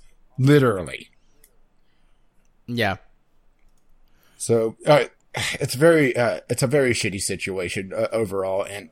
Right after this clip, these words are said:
Speaker 1: <sighs> you know, it's just another week with a bad <laughs> news story about PlayerUnknown's Battlegrounds. Oh.
Speaker 2: Yeah. Go, to speak to, like, why we don't see ads in games more often, I
Speaker 1: Lols.
Speaker 2: think that it's be-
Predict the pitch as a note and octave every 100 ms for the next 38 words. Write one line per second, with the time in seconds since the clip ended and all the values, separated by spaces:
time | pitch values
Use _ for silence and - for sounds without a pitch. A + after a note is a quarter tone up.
0 | - - - D3+ C#3+ C#3 G3+ G3+ G3+ G#3
1 | G3 A3+ - G#3 F#3+ D#3+ B2+ C#3+ F#3 F#3+
2 | F3 - - - - E3+ G#3 - - -
3 | A#3 B3+ - - - - - A3+ G#3+ G#3
4 | - _ _ - - G#3+ F3+ G3+ G3+ F#3+
5 | - E3+ F3 F3 D#3 A#2+ A2+ A#2+ - -
6 | _ - - - - _ _ _ _ -
7 | - G3+ C#3 G2 F2+ D#2+ _ C#3+ D3+ D#3
8 | C#3+ - _ _ _ _ D#3+ G3 G#3 -
9 | _ G3 - - C4+ - G3 D#3 C3 -
10 | A#2+ A#2 B2+ C3+ B2 D#2+ A2+ A#2 A#2+ -
11 | C3 - G#2 A2 A#2+ - - _ A2 A2
12 | G2 G2+ A#2 - A#2+ A#2+ A2 A2+ C3 C3+
13 | D3 _ - - _ C3 A#2+ C3 B2 G3+
14 | G#3 - D#3+ C3+ C3 C3 - C#3+